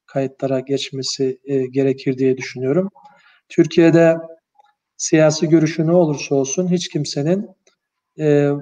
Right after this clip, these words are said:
bu örgüt mensuplarına ve özellikle on beş Temmuz darbe girişimine iştirak eden kişilere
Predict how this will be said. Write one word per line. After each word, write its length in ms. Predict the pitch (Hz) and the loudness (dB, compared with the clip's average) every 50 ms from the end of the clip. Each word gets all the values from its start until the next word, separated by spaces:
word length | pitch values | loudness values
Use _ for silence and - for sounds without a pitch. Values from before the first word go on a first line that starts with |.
| - - | -8 -12
bu 220 | 147 156 147 165 165 | -8 -2 0 2 2
örgüt 360 | 165 160 151 170 170 - - | 2 4 4 2 0 0 0
mensuplarına 840 | 156 156 151 147 - - - _ - 139 143 139 139 143 160 170 165 | 0 0 0 0 -2 -4 -10 _ -4 -2 -2 0 0 -2 -2 -2 -2
ve 40 | 160 | 0
özellikle 500 | 156 151 143 151 160 170 175 170 - 165 | -2 -2 -2 0 0 0 -2 -2 -2 -2
on 140 | 156 156 156 | -2 -2 -2
beş 180 | 160 156 - | -2 -2 -4
Temmuz 380 | - 160 151 151 156 156 143 139 | -4 -4 -4 -2 -2 -4 -2 -2
darbe 280 | 147 147 147 143 156 147 | 0 0 0 0 -2 -2
girişimine 680 | 143 151 143 139 - - - 143 139 139 160 170 180 175 - - _ _ _ _ _ _ _ - | -2 -2 -4 -4 -6 -8 -8 -6 -4 -2 0 0 -2 -2 -6 -14 _ _ _ _ _ _ _ -6
iştirak 460 | 165 - - - - 165 156 151 - | -6 -4 -4 -2 0 0 0 0 0
eden 220 | 151 143 147 147 147 | -2 -2 -2 -2 -4
kişilere 580 | 147 - - - 139 139 147 147 180 190 196 | -6 -10 -10 -6 -4 -2 0 2 2 2 2